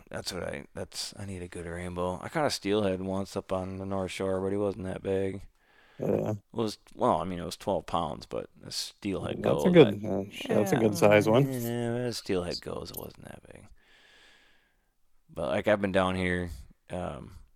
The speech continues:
Speaker 1: Rochester, so I'll swing over to Whitewater and catch trout. I just love catching trout. They're so fun.
Speaker 2: Mm-hmm.
Speaker 1: They're so cool
Speaker 2: Yeah,
Speaker 1: looking.
Speaker 2: there's
Speaker 1: Even the little ones. Like, I'm just like,
Speaker 2: Yeah,
Speaker 1: "God
Speaker 2: the
Speaker 1: dang,
Speaker 2: little,
Speaker 1: these
Speaker 2: little
Speaker 1: things are cool,
Speaker 2: crazy
Speaker 1: man."
Speaker 2: guys.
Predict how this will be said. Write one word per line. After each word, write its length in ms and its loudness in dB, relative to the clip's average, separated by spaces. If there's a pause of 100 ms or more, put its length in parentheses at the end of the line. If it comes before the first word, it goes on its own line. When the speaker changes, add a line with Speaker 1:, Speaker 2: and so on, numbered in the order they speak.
(1120)
Speaker 1:
Rochester, 480 0
so 180 2
I'll 40 2
swing 240 -2
over 140 2
to 60 0
Whitewater 600 0 (360)
and 240 -10 (440)
catch 260 -2
trout. 220 2
I 100 8
just 200 0
love 160 0
catching 300 -8
trout. 360 -4
They're 100 -10
so 220 -4
fun. 340 0
Speaker 2:
Mm-hmm. 140 -2
Speaker 1:
They're 80 -6
so 180 -2
cool 220 8
Speaker 2:
Yeah, 240 8
Speaker 1:
looking. 80 6
Speaker 2:
there's 60 4
Speaker 1:
Even 160 4
the 80 6
little 240 6
ones. 300 0
Like, 120 0
I'm 100 -2
just 140 -8
like, 160 4
Speaker 2:
Yeah, 20 8
Speaker 1:
"God 220 8
Speaker 2:
the 20 6
Speaker 1:
dang, 260 4
Speaker 2:
little, 0 -
Speaker 1:
these 220 -6
Speaker 2:
little 160 6
Speaker 1:
things 20 -10
are 80 -6
cool, 300 8
Speaker 2:
crazy 60 4
Speaker 1:
man." 20 2
Speaker 2:
guys. 400 8